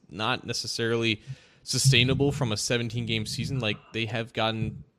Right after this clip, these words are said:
basically no production from any other running back aside from Hill, who's been efficient in his carries, but it's because of, of Jackson, which is why that running game goes. And he's just been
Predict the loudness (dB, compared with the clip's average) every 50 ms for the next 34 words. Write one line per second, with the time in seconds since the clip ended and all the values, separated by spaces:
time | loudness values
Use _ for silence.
0 | -6 -6 -4 -4 -4 -4 -4 -6 -4 -2 -4 -4 -4 -4 -6 -4 -4 -6 -6 -10
1 | -12 -10 -8 -6 -6 -4 -6 -6 -8 _ _ _ _ _ _ _ _ _ _ _
2 | _ _ _ _ _ _ _ _ _ -2 -2 0 2 2 2 2 0 0 0 0
3 | -2 -2 -2 -2 0 2 2 2 2 0 -4 -6 -2 0 0 2 2 2 0 -2
4 | -2 -2 0 0 0 0 0 -2 -2 -2 -2 -4 -4 -4 -4 -4 -6 -4 -2 -2
5 | -2 -2 -2 -2 2 2 2 2 0 -8 -20 -16 -8 -8 -8 -6 -4 -6 -6 -4
6 | -2 0 2 2 2 2 0 -4 -6 -8 -10 -6 -6 -6 -4 -4 -2 0 2 2
7 | 2 0 -2 -8 -8 -12 -10 -12 -12 -10 -6 -4 -2 0 0 0 -2 -4 -4 -4
8 | -6 -6 -6 -8 -8 -8 -10 -10 -6 -4 -4 -4 -4 -4 -8 -10 -12 -12 -8 -8
9 | -6 -6 -6 -8 -8 -10 -12 -12 -10 -10 -10 -10 -10 -10 -10 -10 -8 -8 -6 -6
10 | -8